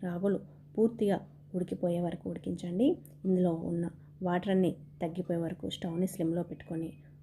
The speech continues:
ఉడికించండి. రాగులు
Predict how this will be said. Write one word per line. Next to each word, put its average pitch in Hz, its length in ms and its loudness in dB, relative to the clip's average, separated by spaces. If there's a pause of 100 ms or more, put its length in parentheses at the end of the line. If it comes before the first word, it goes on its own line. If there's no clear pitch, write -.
ఉడికించండి. 175 680 2 (2250)
రాగులు 170 340 0